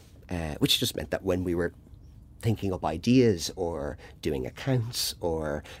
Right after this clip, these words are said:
uh, knocking on doors for money, all that time was covered, was, was,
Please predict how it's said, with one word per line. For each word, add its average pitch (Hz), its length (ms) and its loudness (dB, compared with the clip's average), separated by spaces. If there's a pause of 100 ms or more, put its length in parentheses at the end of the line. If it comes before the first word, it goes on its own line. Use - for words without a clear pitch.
(220)
uh, 71 500 -2
knocking 85 300 -2
on 82 80 -6
doors 80 240 -6
for - 140 -8
money, 117 500 6 (180)
all 117 220 10
that 104 180 6
time 95 320 -2
was 87 160 -4
covered, - 400 -6
was, - 240 -10 (220)
was, 87 180 -8